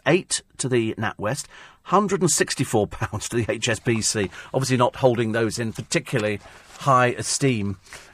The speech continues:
Uh, eight four eight five oh, steve at L B C dot co dot U K. We're still, still recorded, Jean. That's what you'd know, know that. This isn't a live programme, this is pre-recorded.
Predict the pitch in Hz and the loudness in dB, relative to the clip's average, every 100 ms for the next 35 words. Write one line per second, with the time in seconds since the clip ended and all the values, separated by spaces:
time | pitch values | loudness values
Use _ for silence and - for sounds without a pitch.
0 | - 139 151 147 185 190 - 156 147 151 | 4 6 6 6 4 4 2 4 4 2
1 | - 139 131 127 - - 147 202 233 _ | 0 2 4 2 4 6 6 4 2 _
2 | _ _ _ - - 151 131 113 107 107 | _ _ _ -10 -2 -2 0 -2 -2 -4
3 | 104 - 127 117 - - - 95 131 135 | -6 -2 -2 -2 -8 -18 -18 2 4 4
4 | - - 135 113 110 110 95 127 127 - | -2 0 4 4 2 -2 0 2 2 -2
5 | - 113 - 139 170 - - 127 - 190 | -10 -6 0 0 -2 -12 -8 -2 4 4
6 | - - 175 156 - 160 113 95 - 110 | 2 0 0 0 2 2 0 -4 -4 -4
7 | 123 120 _ - - - 110 101 98 98 | -4 -6 _ -20 -12 -8 -6 -4 -4 -4
8 | 101 92 104 - 107 107 110 110 98 95 | -6 -6 -6 -8 -10 -10 -8 -2 -2 -2
9 | - 92 85 101 92 98 92 - 98 92 | -4 -8 -6 -8 -8 -10 -10 -6 -6 -4
10 | 101 92 | -4 -4